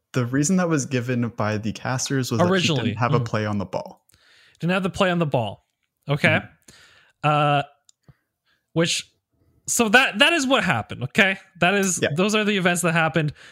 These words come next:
Speaker 2: Envy won that game, and then they won in the best of seven series, I believe game seven, actually.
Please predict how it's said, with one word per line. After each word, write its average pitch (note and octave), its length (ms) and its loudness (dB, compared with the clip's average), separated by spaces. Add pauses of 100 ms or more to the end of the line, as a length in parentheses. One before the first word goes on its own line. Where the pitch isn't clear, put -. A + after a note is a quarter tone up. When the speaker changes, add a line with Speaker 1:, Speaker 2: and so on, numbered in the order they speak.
(140)
Speaker 2:
Envy F3 200 0
won E3+ 160 2
that D#3+ 140 0
game, D3+ 320 -2
and C#3+ 120 0
then D#3 100 0
they D#3 100 2
won C#3+ 340 0
in C#3 200 -2
the C3+ 80 0
best B2+ 280 -2
of - 60 -4
seven C3 180 -4
series, B2 360 -2
I A#2 60 -4
believe C#3 340 0
game C#3 160 0
seven, B2 320 -2
actually. G#2+ 440 -6